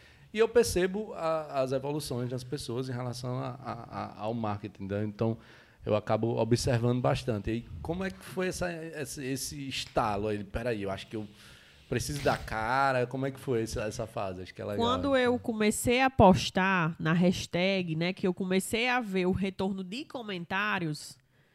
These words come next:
Speaker 2: quando eu postava hashtag Ana Brown, não sei o quê, eu disse assim, "Não, se, se eu falando, só mostrando a mão, ou mostrando qualquer coisa, eu já tô tendo esse retorno, né, de comentário, que era uma coisa que não tinha,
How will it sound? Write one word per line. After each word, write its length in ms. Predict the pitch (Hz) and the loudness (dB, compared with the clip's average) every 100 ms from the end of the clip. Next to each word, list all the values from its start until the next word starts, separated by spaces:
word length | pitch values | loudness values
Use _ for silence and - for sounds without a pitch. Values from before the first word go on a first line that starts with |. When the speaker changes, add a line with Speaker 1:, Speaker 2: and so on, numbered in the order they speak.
| _ | _
Speaker 2:
quando 160 | - 175 | -2 0
eu 80 | 175 | 2
postava 320 | 185 185 175 | 0 -2 -2
hashtag 480 | 196 180 - 202 208 | -4 -4 -6 -6 -4
Ana 160 | 208 208 | -4 -2
Brown, 240 | 208 180 | 0 0
não 60 | 180 | -4
sei 160 | 190 | -8
o 20 | |
quê, 400 | 185 202 190 156 - _ _ _ _ _ | -6 -2 -2 -4 -8 _ _ _ _ _
eu 140 | 208 214 | 2 2
disse 120 | - | 0
assim, 160 | 254 202 | -4 -2
"Não, 260 | 233 208 | 2 2
se, 440 | 185 - 226 233 - | 2 -2 -2 -2 -4
se 300 | - - 240 | -8 -4 0
eu 260 | 233 330 - _ | 2 2 -2 _
falando, 960 | - - 311 349 254 180 160 156 151 160 | -10 0 2 4 2 0 -2 -4 -6 -10
só 300 | - 233 262 | -6 -4 -4
mostrando 400 | 269 - 254 247 | -6 -8 -6 -4
a 80 | 247 | -2
mão, 580 | 226 185 160 151 143 - - | -2 -2 -2 -4 -8 -12 -4
ou 240 | 180 196 | 0 0
mostrando 500 | 190 185 202 - 196 | 2 2 2 0 -4
qualquer 280 | 202 190 226 | -2 -2 -2
coisa, 540 | - 233 196 170 160 - | -2 0 2 2 0 0
eu 80 | 202 | 2
já 120 | 220 214 | 2 2
tô 140 | 220 | 0
tendo 200 | 262 302 | -4 -6
esse 140 | 330 | -4
retorno, 800 | 269 277 277 - 196 202 202 233 - 185 | 0 0 2 4 6 6 2 -6 -8 -2
né, 240 | 185 - - - _ | 0 0 -6 -20 _
de 100 | 165 | -10
comentário, 600 | 170 170 180 277 247 214 202 | -4 -2 -2 0 4 4 4
que 60 | |
era 80 | 208 | 0
uma 40 | |
coisa 220 | 208 202 190 | 0 -2 -2
que 80 | |
não 220 | 196 302 330 | -6 -6 -8
tinha, 500 | 262 277 254 165 | -12 -6 -4 -4